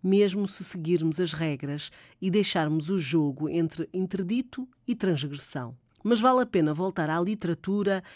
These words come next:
e à sua atitude salutar de saudar a língua, tornando-a mais flexível, dúctil e cheia de cores.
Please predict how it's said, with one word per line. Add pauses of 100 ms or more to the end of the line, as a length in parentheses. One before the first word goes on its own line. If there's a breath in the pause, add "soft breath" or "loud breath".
(220 loud breath)
e
à
sua
atitude
salutar
de
saudar
a
língua, (320 loud breath)
tornando-a
mais
flexível, (220 soft breath)
dúctil (320 soft breath)
e
cheia
de
cores.